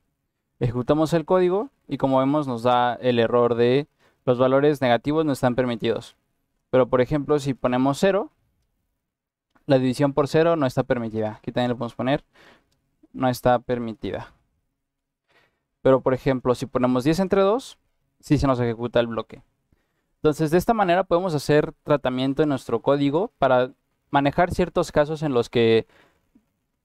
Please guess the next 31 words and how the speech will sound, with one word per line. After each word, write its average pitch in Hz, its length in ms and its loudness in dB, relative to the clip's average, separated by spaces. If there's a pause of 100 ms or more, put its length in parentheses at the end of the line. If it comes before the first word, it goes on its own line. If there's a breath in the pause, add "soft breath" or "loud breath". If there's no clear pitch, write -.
en 127 220 2
producción 151 800 2
o 127 160 -2
bien 131 420 0
en 113 600 -4 (400)
haciendo 143 340 0
cálculos 139 380 -2
científicos 127 560 -6
o - 20 0
demás, 131 540 0 (360)
saber 160 360 0
qué 180 100 0
hacer 165 320 0
cuando 156 240 -2
nos 131 160 -6
encontramos 131 560 0
con 120 160 -4
algún 123 400 -2
caso 127 340 -2
que - 300 -4 (300 loud breath)
sabemos 147 420 0
que 143 120 -2
podría 127 280 2
ocurrir 147 460 -2 (560 soft breath)
y, 196 240 0
pues, 151 420 -2
la 147 60 4
máquina 147 340 0
va 135 80 4
a 131 40 2
saber 131 460 0